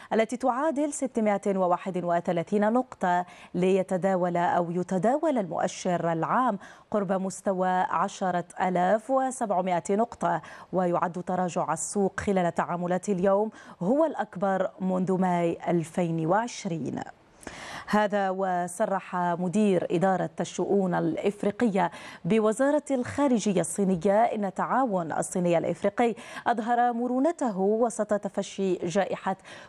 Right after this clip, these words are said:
كوفيد تسعة عشر، حيث تواصل العديد من المشاريع المشتركة المضي قدما.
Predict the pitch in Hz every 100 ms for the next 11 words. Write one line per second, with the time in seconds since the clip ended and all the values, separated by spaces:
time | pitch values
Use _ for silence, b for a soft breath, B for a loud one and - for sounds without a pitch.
0 | - 262 233 180 170 185 170 170 165 175
1 | - - 160 - B B B 269 277 285
2 | 285 285 330 339 285 220 208 185 180 190
3 | 185 190 180 170 165 202 185 202 160 170
4 | 156 165 - 214 220 240 320 349 359 339
5 | 302 247 226 208 - 165 160 147 175 156